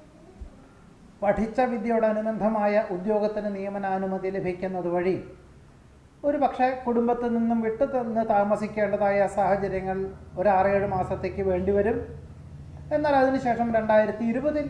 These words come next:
വളരെ സ്ഥാനക്കയറ്റത്തോടു കൂടിയതും ഉദ്ദേശിക്കുന്ന വിധത്തിൽ പഠിച്ച വിദ്യയോടനുബന്ധമായിട്ടുള്ള ആ ഒരു ജോലി ചെയ്തും കൊണ്ട്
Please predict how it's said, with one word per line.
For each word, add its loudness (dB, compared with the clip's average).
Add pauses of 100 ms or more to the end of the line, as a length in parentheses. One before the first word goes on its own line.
(480)
വളരെ 4 (640)
സ്ഥാനക്കയറ്റത്തോടു 2
കൂടിയതും 2 (720)
ഉദ്ദേശിക്കുന്ന 4
വിധത്തിൽ 0 (680)
പഠിച്ച 2
വിദ്യയോടനുബന്ധമായിട്ടുള്ള 4 (180)
ആ 2
ഒരു 4
ജോലി 2
ചെയ്തും -2
കൊണ്ട് 2